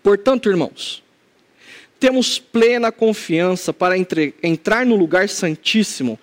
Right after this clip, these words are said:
pelo sangue de Jesus, por um novo e vivo caminho que ele nos abriu por meio do véu,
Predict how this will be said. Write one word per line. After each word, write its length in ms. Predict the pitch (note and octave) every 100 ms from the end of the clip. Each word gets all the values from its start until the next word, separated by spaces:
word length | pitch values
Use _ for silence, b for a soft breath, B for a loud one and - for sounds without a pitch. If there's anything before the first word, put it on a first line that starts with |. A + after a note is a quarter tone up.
| B B B
pelo 220 | - A#3+
sangue 480 | A#3 - B3 C#4 C4+
de 160 | E3+ D3+
Jesus, 560 | C#3 B2+ - - - _ _ _ _ _ B B B -
por 160 | A3 A#3
um 120 | A3+
novo 600 | G#3 G#3 C4+ C4 A#3 B3
e 140 | G3+ F#3
vivo 380 | D#3+ A3 F#3+
caminho 520 | F#3+ F3 C#3 C#3+ F3+ F#3
que 200 | - F3+
ele 160 | E3+
nos 200 | E3 C#3
abriu 440 | B2 A#2 D3 F#3+ G3+
por 260 | - D#3+
meio 220 | E3 G3+
do 100 | G#3
véu, 340 | A3+ D#3+ D3